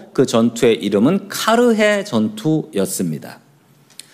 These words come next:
로마 제국은 동쪽으로 자꾸자꾸 세력을 넓혀가고 있었고 지금의 아이란, 이란이지요. 이란까지 가려고 했습니다. 이란 쪽에는 파르티아라는 제국이 있었습니다.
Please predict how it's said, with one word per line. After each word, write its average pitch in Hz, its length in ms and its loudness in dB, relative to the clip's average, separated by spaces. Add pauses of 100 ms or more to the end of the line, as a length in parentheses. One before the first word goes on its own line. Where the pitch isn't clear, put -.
(440)
로마 196 280 4
제국은 220 420 4
동쪽으로 196 580 4
자꾸자꾸 185 760 0
세력을 185 400 2
넓혀가고 135 680 4
있었고 107 640 0 (220)
지금의 170 460 2
아이란, 107 600 0 (220)
이란이지요. 117 720 2 (220)
이란까지 170 680 2
가려고 113 460 2
했습니다. 80 560 -6 (880)
이란 208 300 4
쪽에는 170 640 2 (180)
파르티아라는 190 880 2
제국이 98 420 -2
있었습니다. 92 720 -6